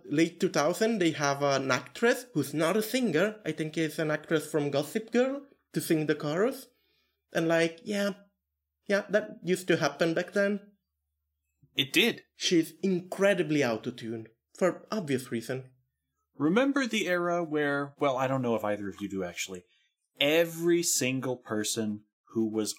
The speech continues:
Speaker 2: on a reality show would try to segue that into a singing career, and they would also film half the season around the recording of the album? I do.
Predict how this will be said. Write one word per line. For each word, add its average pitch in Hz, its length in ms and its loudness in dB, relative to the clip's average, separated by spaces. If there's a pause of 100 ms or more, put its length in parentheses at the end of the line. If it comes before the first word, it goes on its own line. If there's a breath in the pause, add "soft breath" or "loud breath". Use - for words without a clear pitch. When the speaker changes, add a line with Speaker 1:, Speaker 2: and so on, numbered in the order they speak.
Speaker 2:
on 104 260 -2
a 104 60 -2
reality 95 540 -6
show 101 400 -2 (260 soft breath)
would 156 540 -2
try 160 260 0
to 135 100 -2
segue 127 460 0
that 120 180 2
into 117 220 -2
a 113 60 -2
singing 120 360 0
career, 120 380 -2
and 113 180 0
they 117 100 4
would 117 160 2
also 113 320 2
film 123 760 -2
half 113 360 -2
the 117 80 -4
season 110 540 -2
around 101 540 -2
the 104 120 -8
recording 110 540 -2
of 104 140 -2
the 101 120 -6
album? 101 400 -4 (460 soft breath)
I 185 60 0
do. 170 240 -4